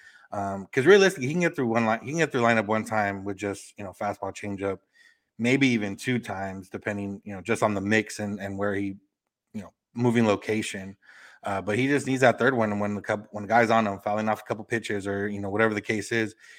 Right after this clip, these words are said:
he just needs something a little different. And he has that now. And, you know, him, you know, Sheehan's exciting 'cause he has all the spin on the fastball, it works up in the zone. You know, if he can, for the most part, he,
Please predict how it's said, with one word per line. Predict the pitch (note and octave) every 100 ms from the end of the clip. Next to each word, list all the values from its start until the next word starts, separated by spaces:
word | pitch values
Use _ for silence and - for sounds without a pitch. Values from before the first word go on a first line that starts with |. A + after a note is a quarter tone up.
| _
he | A#2+
just | A#2
needs | B2 A#2
something | B2+ A2+
a | A2
little | G#2+
different. | G#2 G2+ -
And | G2+
he | G2+
has | G#2 G2
that | F#2+
now. | F#2+ F#2+
And, | F#2+ F#2+ _ _ _ _
you | A2
know, | F#2+
him, | A#2+ A#2+ A#2 A2+ - _ _ _
you | G#2
know, | F#2+
Sheehan's | - B2+ B2 A#2+ A#2+ A#2 -
exciting | G#2 A#2+ A#2 A2+
'cause | A2 G#2+
he | G#2
has | G#2+ A2
all | G#2+
the | G#2
spin | - A2+ A2
on | G#2+
the |
fastball, | G#2 G#2+ G2 A2 G#2+
it |
works | G#2+ G2+
up | A2 G#2
in | G#2+
the | G2+
zone. | G2+ G#2 G#2 G#2 G2 _ _ _
You | G#2
know, | G2 G2+
if | G2 -
he | A2+
can, | A2 A2 G#2 G2+ _ _ _ _ _ _ _
for | -
the | C3
most | A#2 B2 D3 -
part, | A2 G#2 G#2+ - _
he, | _ - A#2+ A#2 A2+ G#2